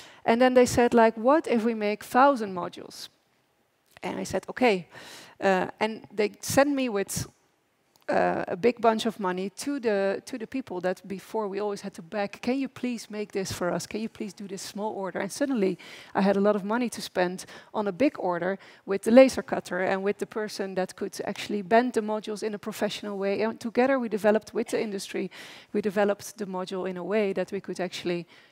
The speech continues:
reproduce it. But of course, that wasn't finished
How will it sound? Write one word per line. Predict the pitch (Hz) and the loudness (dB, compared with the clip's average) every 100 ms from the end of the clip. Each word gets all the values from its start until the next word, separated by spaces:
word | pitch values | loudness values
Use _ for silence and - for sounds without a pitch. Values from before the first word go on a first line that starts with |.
| - | -10
reproduce | 196 - 175 208 220 - | -10 -8 -10 -10 -10 -10
it. | - - _ _ - - - _ | -14 -18 _ _ -20 -20 -20 _
But | 208 208 - | -4 -4 -6
of | - - | -10 -2
course, | 277 | 0
that | - 226 | 2 2
wasn't | 202 233 208 - - | 0 0 -2 -8 -10
finished | - 269 220 185 - - | 0 2 4 0 -4 -8